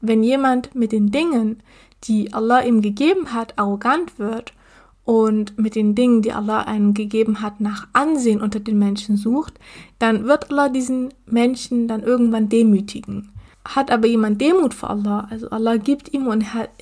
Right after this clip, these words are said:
ist sehr demütig mit dem, was er bekommt, dann wird Allah diesen Menschen sehr ehrbar und ehrwürdig machen. Wenn das Herz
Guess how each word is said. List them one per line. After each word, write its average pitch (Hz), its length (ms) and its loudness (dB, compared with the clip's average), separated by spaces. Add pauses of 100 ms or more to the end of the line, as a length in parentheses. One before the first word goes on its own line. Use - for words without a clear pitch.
ist 233 160 -4
sehr 233 100 6
demütig 214 680 2
mit 202 180 0
dem, 208 300 2 (180)
was 220 200 -4
er 214 100 -2
bekommt, 208 600 -4 (560)
dann 285 400 0 (140)
wird 233 320 -2
Allah 233 240 2
diesen 254 480 2
Menschen 233 540 2
sehr 208 260 -2
ehrbar 233 380 0
und 208 180 -4
ehrwürdig 202 540 0
machen. 208 640 -8 (500)
Wenn 240 180 4
das 226 320 -2
Herz 277 600 -2